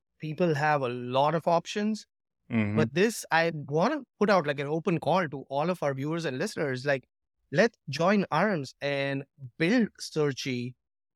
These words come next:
Speaker 1: 'cause there is no other alternatives, which bugs me that why is there not a Searchy alternative? All they are using,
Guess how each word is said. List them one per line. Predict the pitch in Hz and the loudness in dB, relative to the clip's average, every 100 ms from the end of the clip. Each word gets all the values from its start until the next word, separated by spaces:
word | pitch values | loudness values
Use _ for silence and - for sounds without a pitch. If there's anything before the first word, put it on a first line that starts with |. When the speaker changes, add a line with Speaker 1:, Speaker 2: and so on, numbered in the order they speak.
| _ | _
Speaker 1:
'cause | 170 147 | -2 4
there | 180 185 | 4 6
is | 220 190 | 6 4
no | 180 185 | 2 2
other | 196 175 | 2 2
alternatives, | 160 147 127 180 220 151 135 | 0 -2 -2 -4 -4 -6 -6
which | 147 143 - | -10 -12 -16
bugs | 127 175 262 196 143 | -4 -2 -2 -4 -6
me | 127 120 123 _ _ _ _ | -8 -8 -12 _ _ _ _
that | 139 156 | 0 0
why | - 151 156 | 0 2 2
is | 226 214 165 | 2 0 -2
there | 147 151 147 | 2 2 2
not | 143 139 143 | 0 -2 -2
a | 135 | -8
Searchy | - 135 123 | -8 -8 -6
alternative? | 139 123 175 240 135 123 _ _ - | -4 -2 -2 -2 -4 -8 _ _ 2
All | 170 247 | 4 6
they | 247 | 4
are | 208 | 2
using, | 156 160 165 185 185 180 | 2 -2 -2 -6 -6 -6